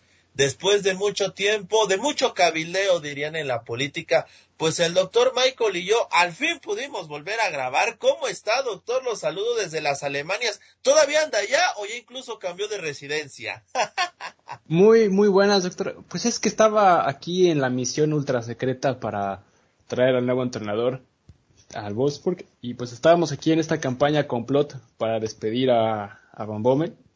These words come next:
Speaker 2: Lo hemos logrado y por eso ya estoy de regreso aquí en tierras, eh, bávaras, donde espero que ya esta gente no me busque.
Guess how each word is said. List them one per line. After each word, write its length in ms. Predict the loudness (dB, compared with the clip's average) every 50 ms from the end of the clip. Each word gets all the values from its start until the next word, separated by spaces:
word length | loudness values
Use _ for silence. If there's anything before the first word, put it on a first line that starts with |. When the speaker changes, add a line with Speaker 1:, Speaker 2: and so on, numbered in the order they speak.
| _ -14
Speaker 2:
Lo 140 | -6 -4 -2
hemos 260 | 0 0 0 0 0
logrado 460 | 0 2 4 4 4 4 4 0 -6 -10
y 100 | -14 -14
por 200 | -8 -4 -4 -4
eso 160 | -4 -4 -6
ya 60 | -8
estoy 220 | -10 -6 -4 -2 -2
de 60 | -2
regreso 380 | -2 -4 -4 -4 -6 -6 -6 -12
aquí 160 | -10 -8 -8
en 100 | -8 -4
tierras, 500 | -4 -2 0 0 0 -2 -2 -6 -14 _ _ _ _ _ _ _ _ _ _
eh, 160 | -8 -6 -4
bávaras, 540 | 0 2 2 4 4 4 2 2 0 -6 -10
donde 220 | -10 -10 -8 -10
espero 320 | -12 -10 _ -4 -4 -4 -4
que 140 | -6 -10 -6
ya 480 | -4 0 0 2 2 0 -2 -4 -12 _ _ _ _ _ _ _ _ _ _ _ _ _
esta 240 | -18 -18 -14 -14 -10
gente 300 | -8 -6 -8 -6 -6 -6
no 100 | -4 -4
me 80 | -4 -4
busque. 420 | -4 -4 -6 -6 -6 -8 -8 -10